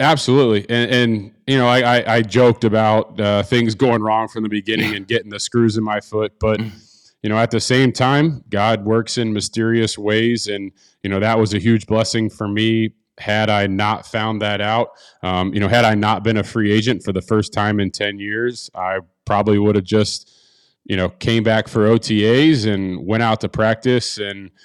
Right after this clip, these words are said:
Speaker 1: uh, you know, I would have made it significantly worse by not having the surgery when I had the surgery. So, uh, instead of rehabbing now, I got to do it last off season,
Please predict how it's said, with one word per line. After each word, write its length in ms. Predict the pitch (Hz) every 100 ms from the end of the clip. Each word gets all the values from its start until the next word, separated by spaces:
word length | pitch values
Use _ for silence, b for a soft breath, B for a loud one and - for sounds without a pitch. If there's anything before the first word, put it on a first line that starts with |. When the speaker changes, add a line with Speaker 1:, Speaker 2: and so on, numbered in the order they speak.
| b b
Speaker 1:
uh, 280 | 92 92 95
you 80 | 101
know, 80 | 98
I 220 | 98 101
would 180 | 113 117
have 100 | 107
made 220 | 110 113
it 100 | 107
significantly 720 | - 98 110 - - 107 98
worse 520 | 95 110 107 101 -
by 200 | - 98
not 280 | 98 104 92
having 300 | 104 98 101
the 80 | 95
surgery 400 | - 104 95 98
when 160 | 98 95
I 100 | 95
had 260 | 98 95
the 100 | 90
surgery. 460 | - 104 98 98 95
So, 360 | - 101 98 - b b -
uh, 300 | 95 92 95
instead 420 | 107 110 127 131
of 160 | 127 98
rehabbing 580 | 110 123 113 113 107 101
now, 440 | 113 143 104 117 - b -
I 140 | 98
got 200 | 110 107
to 60 | 104
do 180 | 107 104
it 120 | 92
last 340 | 147 165 -
off 220 | 98 95
season, 520 | - 104 104 123 120